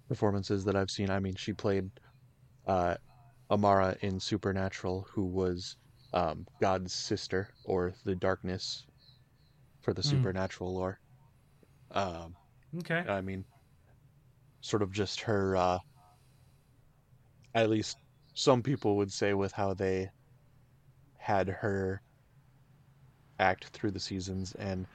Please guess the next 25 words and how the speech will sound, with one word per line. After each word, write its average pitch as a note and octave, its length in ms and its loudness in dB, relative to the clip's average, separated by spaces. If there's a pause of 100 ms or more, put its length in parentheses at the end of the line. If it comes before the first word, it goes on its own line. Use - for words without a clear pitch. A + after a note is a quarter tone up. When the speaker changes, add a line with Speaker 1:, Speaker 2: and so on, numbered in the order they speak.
(200)
Speaker 1:
especially G2 420 0
with F#2 240 -2
this G2 160 -2
season F#2+ 440 -4
with F#2+ 240 -6
the, F2+ 280 -6
uh, F2 200 -2 (380)
sort G#2 200 2
of F2+ 160 -2
bait F#2+ 220 -2
and F#2 140 -8
switch - 300 -4
that F#2 120 -6
they F#2+ 140 -2
had, F#2+ 300 -4 (720)
her G2+ 160 2
ju-, G2 220 0 (460)
her, F#2+ 260 0
uh, F#2 240 -4 (500)
Armorer G2+ 400 4
character F#2+ 440 -2
being F2+ 300 -6
kind F#2+ 220 -2
of F2+ 120 -8
cold, G2 360 -2